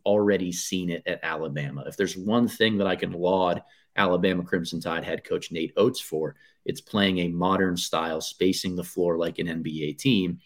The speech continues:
and exposing these guys to how they're probably going to be utilized professionally at a young age. It makes for a much cleaner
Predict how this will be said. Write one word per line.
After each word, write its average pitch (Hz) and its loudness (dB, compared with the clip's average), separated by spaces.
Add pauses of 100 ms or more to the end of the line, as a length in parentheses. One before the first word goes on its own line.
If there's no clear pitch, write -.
(160)
and 110 2
exposing 104 4
these 90 0
guys 85 -2
to 90 -6 (280)
how 104 6
they're 95 6
probably 95 0
going 87 -2
to 80 -4
be 80 -6
utilized 85 -2
professionally 80 0 (340)
at 95 2
a 85 4
young 80 -2
age. 76 -2
It 85 -4
makes 98 2
for 104 2
a 90 2
much 90 -2
cleaner 101 2